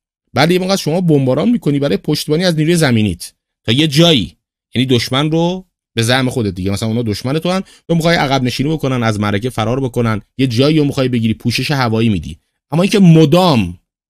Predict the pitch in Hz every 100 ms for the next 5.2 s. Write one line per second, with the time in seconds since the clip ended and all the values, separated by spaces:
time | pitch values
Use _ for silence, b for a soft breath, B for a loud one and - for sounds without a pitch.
0 | _ - 127 - 147 180 147 123 139 156
1 | 131 113 - 131 135 123 117 131 170 175
2 | - 131 127 143 151 123 113 120 90 73
3 | - _ _ _ - 131 135 - 170 -
4 | 127 120 107 123 110 104 143 123 104 101
5 | 95 104